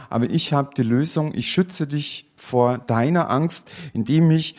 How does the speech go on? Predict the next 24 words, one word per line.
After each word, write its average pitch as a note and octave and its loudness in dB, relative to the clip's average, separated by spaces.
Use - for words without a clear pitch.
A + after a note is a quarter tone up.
dieses C3 -2
Selbstbestimmungsgesetz A#2+ -2
bekämpfe. F#2+ -6
Und C3 2
dieses F#3 4
Spiel E3+ 0
muss E3+ 0
man D3 0
heute D3 -2
durchschauen. D3+ -4
Und B2 -6
ich - -8
meine, C3+ -2
das A#2 -4
ist D3 -2
halt C#3 0
kein B2+ 2
guter C#3+ -6
Politikstil. A2 -6
Ich C#3+ -6
möchte C3 -4
Menschen A#2 -4
Mut E3 0
geben C3+ -6